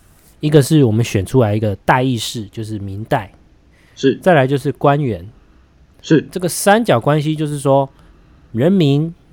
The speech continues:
Speaker 1: 有需求要陈情，就透过民代，民代呢，就去施压给官员，官员就是帮助人民去做这些事情。这个三角关系是在现在这个变态的、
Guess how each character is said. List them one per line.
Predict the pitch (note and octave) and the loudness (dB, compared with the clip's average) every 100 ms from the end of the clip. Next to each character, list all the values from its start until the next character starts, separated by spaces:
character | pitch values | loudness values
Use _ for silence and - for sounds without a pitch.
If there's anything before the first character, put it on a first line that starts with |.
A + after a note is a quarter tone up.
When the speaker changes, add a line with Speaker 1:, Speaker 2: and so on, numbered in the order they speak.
| C#3 | -8
Speaker 1:
有 | A#2+ G2+ | -6 -6
需 | - F#3+ | -2 -4
求 | - A2+ A2 B2 B2+ _ _ - | 0 0 2 0 -2 _ _ -8
要 | A#2+ | -8
陈 | - G#2+ B2+ | -4 -4 -4
情， | - G#2 G2+ G#2 A2+ _ _ _ _ _ | -4 -4 -4 -6 -10 _ _ _ _ _
就 | - B2 | -6 -4
透 | C3 B2 | 0 -2
过 | C3 A#2+ | 0 -2
民 | A2 G#2 A2+ | -2 -4 -2
代， | C#3 A#2+ G#2 _ _ _ _ _ | 0 2 -2 _ _ _ _ _
民 | G#2+ C3 | -6 -2
代 | E3+ E3 | 2 2
呢， | D3 C#3 C#3 - _ _ | 2 0 -4 -10 _ _
就 | C3+ | -8
去 | B2+ | -6
施 | A#2+ - B2+ | -8 -6 -2
压 | C3 B2 | -2 -2
给 | G2 | -6
官 | F2+ A#2 B2 | -6 -4 -2
员， | A2+ F2 F2 - _ _ _ _ | -4 -8 -12 -20 _ _ _ _
官 | - D3 | -2 0
员 | D3+ A2 G#2+ | 0 -2 -2
就 | C#3 | -4
是 | C3 B2+ | -6 -6
帮 | - A#2+ A2+ | -4 -2 -2
助 | B2 G#2+ | -4 -2
人 | F#2+ F#2+ | -2 0
民 | G2+ F2 | -2 -4
去 | F2+ G#2 | -6 -8
做 | - G#2+ | -4 -4
这 | F#2 | -2
些 | F2+ | -8
事 | - | -12
情。 | E2 - - - _ - - _ _ - | -18 -20 -20 -20 _ -20 -20 _ _ -8
这 | D4 | -4
个 | A#3 | 0
三 | - A3 | 2 2
角 | G3 B2+ | 2 2
关 | D3+ D3 | 0 -2
系 | - C#3+ D3 - _ _ _ | -4 -8 -8 -12 _ _ _
是 | - E3+ | -12 -8
在 | E3+ E3 | 0 2
现 | D#3 - F#3 C#3+ | 0 -2 0 0
在 | E3 D3 | 0 0
这 | B2+ | 0
个 | A#2+ - _ | -4 -6 _
变 | F3+ B2+ A2 | 0 0 -2
态 | - D3 A#2 | -4 -4 -2
的、 | G2+ | -4